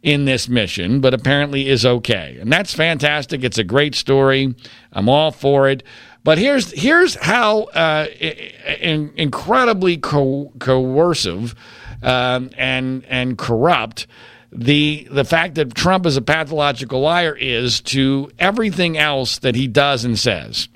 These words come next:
And this is sad. And I honestly don't think that I deserve blame for reacting this way, 'cause I think this is a natural, rational reaction. But Trump posted a photograph on Twitter of Conan,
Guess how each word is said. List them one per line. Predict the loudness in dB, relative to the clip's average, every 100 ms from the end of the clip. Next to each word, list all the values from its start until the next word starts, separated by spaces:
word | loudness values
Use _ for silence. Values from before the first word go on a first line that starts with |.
| -20 -20 -6
And | 2
this | 2 4
is | 0
sad. | 2 2 2 -4 -12 -16 -4
And | -2 -2 -10 _ _ _ _ _ -6
I | 0 2
honestly | 2 0 0 0
don't | 0 0
think | 0 -2 -2
that | -2 0
I | 0
deserve | -2 0 0 0
blame | 0 0 0 -4 -6
for | 0 2
reacting | 4 2 0 -2 -4
this | -4 -4
way, | -6 -8 -12 -14 -20 -20 -4
'cause | 2
I | 4
think | 2 0
this | 0
is | 0 2
a |
natural, | 2 2 0 -2 -2 2
rational | 2 0 -2 -4 -2
reaction. | 0 0 0 -2 -8 -14 -16 -20 -20 -16 0
But | 0
Trump | 2 2 4 2 -2
posted | 0 2 2 0 0
a | 0
photograph | 2 2 2 2 0 0 0
on | 0 0
Twitter | 0 2 2 2 -2 -2 -8 -20 -20 -6 0
of | 0
Conan, | 2 4 4 2 -4 -12